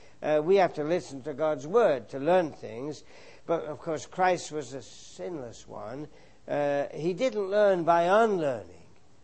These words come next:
Don't mistake that. Uh, you see, but the reality is the best way to learn sympathy is by suffering ourselves. The best way to learn sympathy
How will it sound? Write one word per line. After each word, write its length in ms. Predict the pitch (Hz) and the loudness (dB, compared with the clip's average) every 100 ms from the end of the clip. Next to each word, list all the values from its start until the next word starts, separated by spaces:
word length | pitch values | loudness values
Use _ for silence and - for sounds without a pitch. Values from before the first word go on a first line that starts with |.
| - - - | -20 -20 -6
Don't 240 | 156 180 160 | -2 -2 -4
mistake 520 | 165 - 180 175 - | -10 -6 -2 -2 -4
that. 420 | 120 101 - - - - - - | -10 -10 -12 -20 -20 -20 -20 -2
Uh, 140 | 165 151 | -2 0
you 120 | 175 | -4
see, 240 | 151 214 226 | -4 -2 -2
but 180 | 196 185 | -2 -4
the 160 | 202 | -2
reality 640 | 196 240 294 294 208 - 190 | 0 0 -2 -2 -2 -2 -2
is 160 | 165 | 0
the 100 | 156 | -4
best 440 | 143 220 254 196 185 | -4 -2 -2 -4 -4
way 200 | 196 190 | -2 -2
to 180 | 175 165 | -4 -4
learn 280 | 165 147 | -2 -4
sympathy 920 | 131 - 220 240 208 135 - 120 139 151 - - - | -8 -12 -8 -8 -8 -14 -10 -8 -8 -10 -20 -16 -12
is 180 | 139 | -12
by 240 | 135 160 151 | -6 -6 -6
suffering 600 | - - 160 165 156 151 | -12 -14 -14 -12 -14 -10
ourselves. 720 | 151 147 - - - 90 - - - - - | -12 -14 -18 -16 -16 -18 -20 -20 -20 -20 -8
The 100 | 165 | 0
best 280 | 185 233 160 | 4 4 2
way 200 | 208 208 | 0 0
to 160 | - 185 | 0 0
learn 240 | 170 151 | 0 -2
sympathy 720 | - 185 165 151 139 170 180 | -6 -6 -6 -8 -4 -4 -4